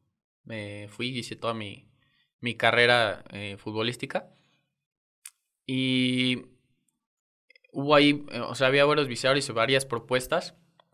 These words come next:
de, de equipos para irme a probar y, y ya quedarme, pero pues al final lo decidí con mis papás,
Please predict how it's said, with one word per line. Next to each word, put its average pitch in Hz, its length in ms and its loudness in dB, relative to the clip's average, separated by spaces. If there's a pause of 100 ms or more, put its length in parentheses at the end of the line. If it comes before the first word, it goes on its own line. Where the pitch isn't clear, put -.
(920)
de, 113 580 -8
de 113 220 -4
equipos 135 400 -6
para 107 260 -2
irme 117 240 -6
a 113 120 -6
probar 127 520 2
y, - 340 -12 (320)
y 104 140 -16
ya 107 160 -8
quedarme, 135 340 -2
pero 131 240 -4
pues - 380 -12
al 127 160 -4
final 139 320 0
lo 151 80 0
decidí 123 380 -2
con 135 180 -4
mis 120 140 -6
papás, 139 500 2